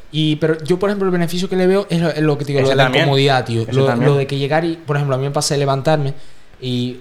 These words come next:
Speaker 1: por la no-, a lo mejor, bueno, un día que hace calor o lo que
Speaker 2: Bueno,
Speaker 1: sea, pero por la
Speaker 2: justamente, justamente hoy, ¿no? <laughs> Justamente hoy con los cuarenta grados que hacen,
Speaker 1: No,
Speaker 2: ¿no?
Speaker 1: pero ¿qué quiero decir? Que normalmente, por ejemplo, hace fresquito por la
Speaker 2: Mm.
Speaker 1: mañana. O sea, temprano
Speaker 2: No,
Speaker 1: hace
Speaker 2: no,
Speaker 1: fresquito.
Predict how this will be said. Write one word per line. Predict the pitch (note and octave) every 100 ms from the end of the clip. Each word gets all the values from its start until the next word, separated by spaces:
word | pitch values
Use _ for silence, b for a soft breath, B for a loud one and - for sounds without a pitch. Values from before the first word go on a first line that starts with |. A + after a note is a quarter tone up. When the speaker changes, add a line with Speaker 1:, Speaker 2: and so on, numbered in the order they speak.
| -
Speaker 1:
por | C#3 B2
la | B2
no-, | B2+
a | B2
lo | B2
mejor, | A#2+ C3
bueno, | C3 A#2+
un | A#2
día | B2 B2
que |
hace | C3 - - B2+
calor | B2+ C#3
o |
lo | B2+
que |
Speaker 2:
Bueno, | C3+ C3
Speaker 1:
sea, |
pero | C3
por | D3 D3
la | C#3
Speaker 2:
justamente, | D#3 C#3+
justamente | C#3 C#3+ C3+ C#3+
hoy, | B2+
¿no? | B2
<laughs> | - F#3+ D3 C#3 - - D3+
Justamente | E3 D#3+ F3 E3+ E3 F3
hoy | F3+ F3+
con | E3+
los | D#3
cuarenta | - D#3 D#3+ E3
grados | D#3+ D#3
que | E3+
hacen, | D#3+ F3 C#3+
Speaker 1:
No, | F3 F3
Speaker 2:
¿no? | C3+ B2+
Speaker 1:
pero | D#3+ D#3
¿qué | D#3 D#3
quiero | E3+
decir? | E3 D#3
Que |
normalmente, | D3+ D3 D#3+ F3+
por | E3+
ejemplo, | D#3+ D#3+ D3+ C3+
hace | C#3+ D3 C3+
fresquito | - A#2 G#2+ C#3+ C#3 A2+
por | A#2
la |
Speaker 2:
Mm. | A2+
Speaker 1:
mañana. | A#2 B2 A#2 G#2
O | -
sea, | - -
temprano | B2+ C3+ C3
Speaker 2:
No, | A#2+
Speaker 1:
hace | D3
Speaker 2:
no, | -
Speaker 1:
fresquito. | D3+ - D3